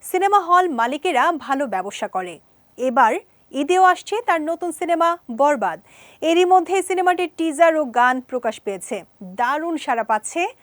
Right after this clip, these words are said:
দর্শক মহলে। এদিকে সতেরো মার্চ দুপুরে নিজের Instagram-এ নতুন লুকে ছবি প্রকাশ করেছেন শাকিব খান। ছবির ক্যাপশনে তিনি লিখেছেন, "আমি প্রতিযোগিতা করি না, শাসন করি।" তার সেই পোস্টে নজর কেড়েছে নেটিজেনদের।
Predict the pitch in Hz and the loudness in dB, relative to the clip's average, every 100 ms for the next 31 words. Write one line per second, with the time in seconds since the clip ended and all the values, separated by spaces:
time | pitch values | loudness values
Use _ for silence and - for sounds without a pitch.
0 | _ - 208 240 330 - 285 220 190 214 | _ -18 -2 0 0 -2 -8 -6 -6 -6
1 | 170 143 _ _ - - 302 339 370 415 | -8 -14 _ _ -20 -8 -2 0 0 0
2 | 349 349 403 392 233 330 320 254 277 311 | 0 0 -2 0 0 -2 -4 -6 -4 -2
3 | 311 294 240 254 254 269 294 311 302 302 | -2 -2 -2 -4 -4 -8 -8 -2 -2 0
4 | 294 339 311 262 359 359 392 370 262 285 | -2 -2 -2 -4 -4 -4 -4 -4 -4 -6
5 | - 311 - - 311 302 277 262 240 - | -4 -4 -4 -6 -6 -6 -6 -6 -6 -2
6 | 233 226 277 208 185 - - 240 208 262 | -2 -2 -4 -6 -8 -18 -8 -4 -4 -6
7 | 220 - 214 170 - - _ - 294 302 | -12 -8 -8 -8 -16 -20 _ -4 -2 0
8 | 302 285 - 330 339 339 320 277 359 302 | 0 0 0 -6 -4 -4 -4 -4 -4 -2
9 | 285 294 - _ _ 254 294 359 330 415 | -2 -4 -8 _ _ 2 2 2 -2 -4
10 | 339 339 359 339 330 330 311 - 214 208 | -4 -2 -2 -2 -2 0 0 0 0 -2
11 | 190 - _ - - 240 - 247 202 180 | -6 -10 _ -18 -2 -2 -2 -8 -6 -10
12 | 170 156 _ _ _ - 311 349 349 - | -10 -16 _ _ _ 4 6 6 2 -4
13 | 359 320 330 320 - 262 190 214 240 285 | -4 -2 -4 -4 -4 -6 -6 -4 0 0
14 | 330 311 285 254 240 262 208 226 240 220 | 0 -2 2 0 0 -6 -6 -6 -6 -8
15 | 185 180 175 | -8 -10 -14